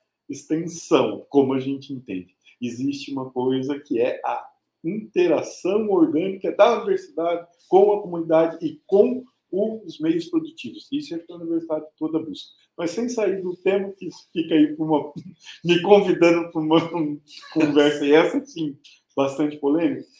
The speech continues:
A iniciação científica surgiu, eu tava lá no meados do curso de engenharia elétrica,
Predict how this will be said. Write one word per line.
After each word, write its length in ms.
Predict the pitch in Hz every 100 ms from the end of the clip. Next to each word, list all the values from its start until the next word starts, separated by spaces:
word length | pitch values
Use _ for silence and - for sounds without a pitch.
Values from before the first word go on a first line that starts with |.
| - -
A 80 | 196
iniciação 480 | 240 233 220 233
científica 500 | 226 226 220 226 -
surgiu, 680 | 226 240 226 208 262 269 269 -
eu 140 | 277
tava 280 | 269 233 226
lá 200 | 226 226
no 160 | 226
meados 520 | 220 220 214 226 220 -
do 100 | -
curso 560 | - 214 196 - - - - _
de 140 | 147
engenharia 460 | 180 185 170 160 165
elétrica, 640 | 151 165 - - - 101